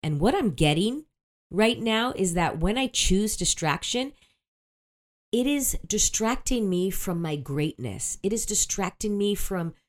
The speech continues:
things that I can create that are so out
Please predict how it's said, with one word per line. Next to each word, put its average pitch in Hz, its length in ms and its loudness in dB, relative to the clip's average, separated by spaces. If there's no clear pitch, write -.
things 233 240 2
that 214 120 0
I 208 60 0
can 196 180 -4
create 196 420 2
that 196 120 2
are 190 100 2
so 240 520 4
out 311 400 6